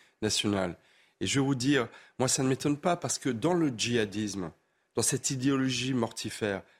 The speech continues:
les femmes ont un rôle très important. En plus de ce qui a été dit par votre confrère, euh, le rôle des femmes, c'est de faire des enfants et c'est de transmettre aux enfants les valeurs de leur mari auxquelles ils se sont soumis.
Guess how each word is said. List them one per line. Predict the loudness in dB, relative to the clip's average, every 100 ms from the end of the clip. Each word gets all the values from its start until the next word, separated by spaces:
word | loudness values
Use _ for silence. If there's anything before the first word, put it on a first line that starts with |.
| -2
les | 0
femmes | 0 2 2 2
ont | 2
un | 2
rôle | 0 -2
très | -4 -2 0 0
important. | -2 -2 0 -2 -2 -14 _ -2
En | -2
plus | -2 -2 0 -2
de |
ce | -4 -2
qui | -2
a |
été | -2 -6
dit | -2
par | -2 -2
votre | -4 -6
confrère, | -8 -4 -2 -2 -4 _ _ _ _ 2
euh, | 2 2
le | 0
rôle | 0 0 2 2
des | -2
femmes, | -2 -2 -2 -6 _ -12
c'est | -8 -2
de |
faire | 0 2
des | 0
enfants | -2 -4 -6 -6 _ _ _ -2
et | 0
c'est | 2
de | 0
transmettre | 0 0 0 2 2 0 0
aux | 0 0
enfants | -2 0 2
les | 2 2
valeurs | 2 2 4 2 0 -4 _ _ _ 0
de | 2
leur | 4
mari | 4 2 2 0
auxquelles | 0 0 0
ils | -2
se | -2
sont | 0 -2 -6 -2
soumis. | 2 4 4 4 2